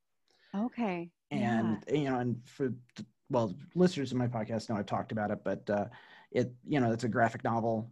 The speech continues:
Speaker 2: uh, and about, uh, mis-, and it's an autobiographical about Marjane's time in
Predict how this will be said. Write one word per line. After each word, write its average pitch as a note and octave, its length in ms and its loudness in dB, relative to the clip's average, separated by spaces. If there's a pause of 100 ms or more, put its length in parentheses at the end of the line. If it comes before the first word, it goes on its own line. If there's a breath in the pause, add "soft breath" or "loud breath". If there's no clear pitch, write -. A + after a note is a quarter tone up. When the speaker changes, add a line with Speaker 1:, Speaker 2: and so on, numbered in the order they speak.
(100)
Speaker 2:
uh, A2+ 340 0 (400)
and G#2 420 -4 (300)
about, G#2+ 480 -4 (580)
uh, A#2+ 260 -6 (180)
mis-, B2+ 200 -4 (200)
and C3+ 120 0
it's B2+ 140 -2
an B2+ 220 -2
autobiographical A#2 760 4
about A2 340 -2
Marjane's G#2+ 560 -2
time G#2+ 380 -4 (100)
in G2+ 280 -4